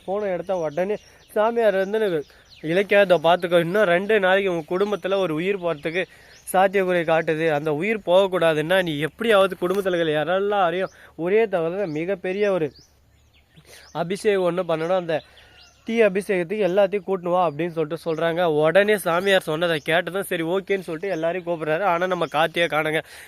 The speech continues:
இங்க பாக்குறாரு, அங்க பாக்குறாரு, எங்க பார்த்தாலும் கார்த்தியை காணோம். "ஐயோ, கார்த்தி, நீ எங்க போயிட்ட?" அப்படின்னு சொல்லிட்டு கார்த்தியை தேடாத இடமே இல்ல, ஓடாத இடம் இல்ல. லாஸ்ட்ல, "எங்க கார்த்தி?" அப்படின்னு சொல்லிட்டு பார்த்தேன். கார்த்தி போயிட்டு ஊருக்கு முன்னாடி அந்த இடத்துல சாமியார் கூட உட்காந்து இருக்காருங்க. "என்னடா நடக்குதுங்க?"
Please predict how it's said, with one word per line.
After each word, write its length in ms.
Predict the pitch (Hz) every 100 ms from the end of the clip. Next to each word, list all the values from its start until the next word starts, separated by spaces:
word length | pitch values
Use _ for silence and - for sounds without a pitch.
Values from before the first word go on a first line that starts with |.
| -
இங்க 260 | 180 220
பாக்குறாரு, 380 | 196 190 175 170
அங்க 240 | 160 185
பாக்குறாரு, 360 | 214 208 180 170
எங்க 200 | 165 202
பார்த்தாலும் 280 | 175 170 202
கார்த்தியை 360 | 165 170 180
காணோம். 180 | 165 165
"ஐயோ, 280 | 156 151 202
கார்த்தி, 340 | 170 180 180 208
நீ 80 | 185
எங்க 220 | 160 190
போயிட்ட?" 340 | 190 185 190
அப்படின்னு 160 | 156 180
சொல்லிட்டு 440 | 170 147 185 170
கார்த்தியை 340 | 156 180 190 165
தேடாத 380 | 139 156 185 170
இடமே 360 | 147 147 170
இல்ல, 420 | 175 151 160 135 160
ஓடாத 180 | 180
இடம் 260 | 156 143 165
இல்ல. 180 | 165 156 - - - -
லாஸ்ட்ல, 520 | 165 180 240 240 226
"எங்க 220 | 196 208
கார்த்தி?" 340 | 196 190 180 202
அப்படின்னு 300 | 180 143 196
சொல்லிட்டு 260 | 190 170
பார்த்தேன். 340 | 151 147 190 196
கார்த்தி 380 | 175 170 190 190
போயிட்டு 300 | 180 190 170
ஊருக்கு 280 | 196 196
முன்னாடி 200 | 175 180
அந்த 220 | 196 175 156
இடத்துல 200 | 165 185 - -
சாமியார் 440 | - 220 226 220 190
கூட 280 | 165 208 202
உட்காந்து 260 | 208 208 202
இருக்காருங்க. 400 | 190 190 196 165
"என்னடா 320 | 135 165 185
நடக்குதுங்க?" 460 | 165 165 160 156